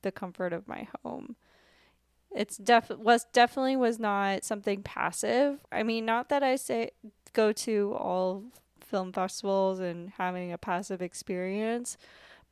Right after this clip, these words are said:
but something that was a little bit more heightened in my viewing was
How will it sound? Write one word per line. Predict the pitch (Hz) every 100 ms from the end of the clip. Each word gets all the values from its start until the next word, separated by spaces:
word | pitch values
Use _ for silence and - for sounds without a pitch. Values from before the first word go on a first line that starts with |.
| -
but | 220 196 -
something | 233 233 - 240 233 226 220 220 220
that | 226 208 190
was | 202 196 196 - - _ _
a | -
little | 214 196 196 202
bit | 196 208 -
more | 190 -
heightened | - - 208 - 262 277 285 - - _ _ _ -
in | 226
my | 233 233
viewing | 233 247 247 240 240 240 233 _ _ _ _ _ _ -
was | 202 196 190 180 - -